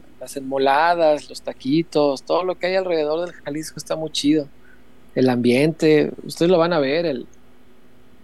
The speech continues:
si, si Chivas va y le llena ahí el, el, el estadio a estos, este, mequetrefes, <laughs> va, va, van a ver qué clase de, van a ver qué clase de ambiente. El Estadio Jalisco tiene una magia diferente, ¿no?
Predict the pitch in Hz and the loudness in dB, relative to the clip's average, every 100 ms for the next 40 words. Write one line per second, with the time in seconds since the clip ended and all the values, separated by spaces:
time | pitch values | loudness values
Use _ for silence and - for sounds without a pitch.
0 | 277 - 135 - - 143 - 165 180 170 | -18 -12 -10 -10 -10 -10 -4 0 0 0
1 | 185 190 185 170 196 190 180 175 185 180 | 0 0 0 -2 -2 -4 -6 -6 -6 -4
2 | 156 139 143 - 139 135 131 160 170 170 | -6 -8 -12 -12 -12 -8 -2 2 4 4
3 | 170 165 170 - - 147 - 139 131 170 | 2 -2 -6 -10 -12 -14 -8 -6 0 2
4 | 151 156 185 185 - 143 143 143 147 151 | 2 2 0 -2 -4 -6 -6 -2 -2 0
5 | 151 165 170 170 180 - 165 165 175 156 | 0 2 2 2 0 0 0 2 0 0
6 | 127 - - - - - - - - - | -2 -6 -20 -20 -20 -20 -20 -20 -16 -8
7 | 147 160 156 160 170 156 170 143 135 143 | -4 -4 -4 -4 -2 0 0 0 -2 -4
8 | 156 151 147 143 - - - - - 131 | -4 -6 -8 -8 -14 -20 -20 -18 -10 -8
9 | 127 - 180 175 170 170 185 190 185 185 | -6 2 2 4 2 2 -2 0 0 0
10 | 180 175 - 180 - - 143 - 131 | -2 -4 -4 -6 -6 -8 -10 -10 -16